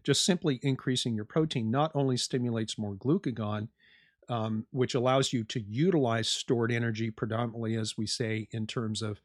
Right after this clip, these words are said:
stored body fat, but it can, even without resistance training, increase your muscle protein synthesis rate. And, and we've seen this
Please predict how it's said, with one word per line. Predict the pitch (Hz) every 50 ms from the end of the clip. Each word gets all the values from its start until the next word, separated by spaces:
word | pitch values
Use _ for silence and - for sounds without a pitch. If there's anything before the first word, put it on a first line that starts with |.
| _ _ _ _
stored | - - - - - 120 113 107 101
body | 95 113 131 160 165 156
fat, | - - 107 101 107 - - _ _ _ _ _ - _ _ _
but | - 139 131 135 - -
it | 156 151 - _
can, | - - 170 143 131 127 120 120 117 - _ _ _ _ _ _ _ _ -
even | 175 196 208 262 240 196
without | 180 175 147 156 151 151 143 -
resistance | - 123 123 113 104 104 117 185 - - - 151 117 113 -
training, | - - 131 120 117 113 110 107 107 - _
increase | - 160 170 180 180 - - - 170 143 139 - -
your | - 131
muscle | 120 120 131 131 - - 139 131
protein | - - - 123 113 110 - 127 113 110
synthesis | - - - 196 214 214 - 143 - - 95 - -
rate. | 95 90 90 -
And, | 120 139 135 -
and | 156 147 143
we've | 160 185 196
seen | - - - 180 160 151
this | 143 135 127 - - - -